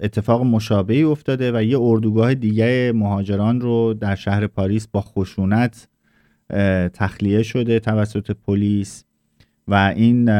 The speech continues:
از ماه ژانویه تا الان نشون دهنده اینه که یازده پناهجو در، اه، شمال فرانسه کشته یا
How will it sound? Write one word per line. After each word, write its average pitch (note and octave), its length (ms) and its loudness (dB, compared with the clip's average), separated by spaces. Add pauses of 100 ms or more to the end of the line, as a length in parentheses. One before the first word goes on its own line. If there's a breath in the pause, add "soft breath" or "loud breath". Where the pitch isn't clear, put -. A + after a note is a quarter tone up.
(160)
از G2 240 -2
ماه G2 320 0
ژانویه G2 540 -2
تا G2+ 220 -4
الان A2+ 460 0
نشون A2 300 -2
دهنده G2 360 0
اینه A#2+ 300 0
که A#2 140 -6
یازده G#2 580 0
پناهجو G2+ 440 0
در، G2+ 420 -4
اه، F#2 200 -2
شمال G2 460 -2
فرانسه F#2+ 520 -2
کشته F#2+ 400 -4
یا G#2+ 280 0